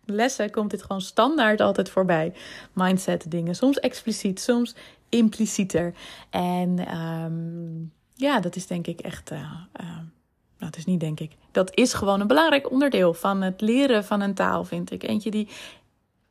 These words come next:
behoorlijk onderbelicht blijft in heel veel lessen. Het is toch vaak wat cognitiever, alsof het alleen maar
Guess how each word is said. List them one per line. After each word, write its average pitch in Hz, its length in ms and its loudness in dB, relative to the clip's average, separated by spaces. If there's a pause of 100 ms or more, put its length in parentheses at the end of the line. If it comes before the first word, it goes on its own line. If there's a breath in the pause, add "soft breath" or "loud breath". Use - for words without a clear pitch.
(300)
behoorlijk 277 440 0
onderbelicht 427 480 -2
blijft 180 440 -2
in 247 120 0
heel 254 180 2
veel 220 180 -4
lessen. 180 280 -4
Het 226 100 -14
is 311 120 -12
toch - 180 -8
vaak 247 200 -6
wat 262 160 -6
cognitiever, 254 720 -4
alsof 185 240 -8
het 220 160 -10
alleen 214 300 -4
maar 196 140 -6